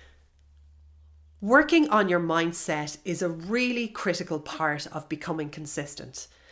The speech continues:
And I want you to really know that if being consistent with stuff, with stuff was as easy as just wanting to be consistent,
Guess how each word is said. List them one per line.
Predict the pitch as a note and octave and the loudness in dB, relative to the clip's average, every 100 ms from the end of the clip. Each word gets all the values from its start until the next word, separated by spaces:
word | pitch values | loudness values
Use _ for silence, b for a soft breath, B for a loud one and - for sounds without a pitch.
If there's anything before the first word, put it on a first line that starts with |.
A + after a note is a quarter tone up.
| b b | b b
And | G3 G3+ | 2 4
I | |
want | G#3+ - | 4 2
you | D4 | 2
to | - G3+ | 0 2
really | G3 F#3+ F3 | 2 2 2
know | E3 D3+ D3 | 0 0 0
that | D3 D3+ - - _ _ - | -4 -6 -6 -12 _ _ -8
if | G3+ - | -6 2
being | D4+ D4+ | 4 4
consistent | C#4 A3+ A#3 G3+ A3+ - | 2 0 2 0 -2 -6
with | D#3 | -4
stuff, | - D3+ C3+ - - | -2 -2 -2 -6 -10
with | G3 - | -6 -4
stuff | - C3+ F#3+ | -2 -2 -2
was | F3+ | -2
as | G#3 - - | -2 -4 4
easy | D4 D#4 A#3 G3 D#3 - | 8 10 8 4 -2 0
as | E3+ D#3 | 0 0
just | - E3+ - - - _ _ | 2 2 0 -4 -6 _ _
wanting | F3+ F3 F#3 F3+ F#3+ | -6 4 4 4 0
to | F3 F3 | -2 0
be | D#3+ D#3 | 0 -2
consistent, | E3+ D#3 - C3 - C3+ C3 - | -6 -4 -4 -4 -4 -8 -8 -10